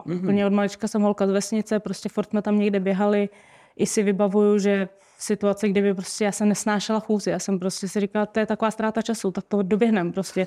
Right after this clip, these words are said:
Speaker 1: Jako nepřirozený pohyb, jo, v podstatě pro vás?
Speaker 2: Jako sice byl přirozený, v tu, v tu dobu pro mě byl nepřirozený. Teď ho třeba přijímám, ale já vím, že jako malá to prostě pro mě bylo za trest někde chodit,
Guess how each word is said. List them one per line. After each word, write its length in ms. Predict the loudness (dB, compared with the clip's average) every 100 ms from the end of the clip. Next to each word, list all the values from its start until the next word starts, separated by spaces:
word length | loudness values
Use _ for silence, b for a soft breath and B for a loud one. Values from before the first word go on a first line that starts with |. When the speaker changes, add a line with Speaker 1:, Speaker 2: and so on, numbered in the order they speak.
| -4
Speaker 1:
Jako 120 | -4 -2
nepřirozený 640 | -2 0 2 4 4 4
pohyb, 300 | 2 -2 -2
jo, 160 | -2
v 40 | -2
podstatě 320 | -6 -6 -4
pro 160 | -2 -2
vás? 160 | 0
Speaker 2:
Jako 240 | -2 0 -4
sice 320 | -4 -2 0
byl 240 | 4 2
přirozený, 400 | 2 0 2 0
v 80 | 0
tu, 80 | 0 0
v 100 | 0
tu 100 | 2
dobu 200 | 2 2
pro 140 | 2 4
mě 120 | 6
byl 120 | 6
nepřirozený. 600 | 4 2 0 2 2 0
Teď 220 | -2 0
ho 100 | 0
třeba 240 | 2 0 0
přijímám, 460 | -2 0 2 0 0
ale 220 | 0 0
já 100 | 0
vím, 160 | 0
že 100 | 0
jako 180 | 0 2
malá 340 | 2 2 0 0
to 140 | -6
prostě 360 | -6 -8 -4 -4
pro 140 | 0
mě 140 | 0
bylo 160 | 2 0
za 120 | 0
trest 200 | -2 -2
někde 240 | 0 0 -2
chodit, 440 | 0 0 -2